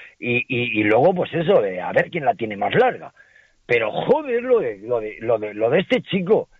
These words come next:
que es un alma cándida, un bendito, que le mandan cedido y juega todos los minutos, que, que, que, que forma parte de la selección, que podría ser uno de los banderados.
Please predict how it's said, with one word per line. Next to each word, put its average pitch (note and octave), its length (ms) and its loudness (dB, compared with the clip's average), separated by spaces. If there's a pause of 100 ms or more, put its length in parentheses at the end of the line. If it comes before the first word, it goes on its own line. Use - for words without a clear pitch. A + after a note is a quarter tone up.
que B3 80 2
es F#3 100 -2
un F3 320 -2
alma G#3 380 2
cándida, A3 420 2
un D4+ 180 2
bendito, F3+ 680 -2 (720)
que G3 120 2
le G#3 160 2
mandan D4 420 2
cedido A#3+ 340 2
y C4 160 0
juega B3 320 6
todos A#3+ 240 2
los G3+ 200 2
minutos, F#3 500 -4
que, F3+ 260 -2
que, F3 380 0
que, E3+ 240 0
que E3+ 120 -2
forma B3+ 360 0
parte A3+ 300 0
de A#3+ 160 4
la D#3+ 160 2
selección, D#3 580 -4 (320)
que - 100 0
podría A3 440 4
ser B3 180 -6
uno B3 140 -8
de G#3 200 -2
los E3+ 220 2
banderados. D3 500 0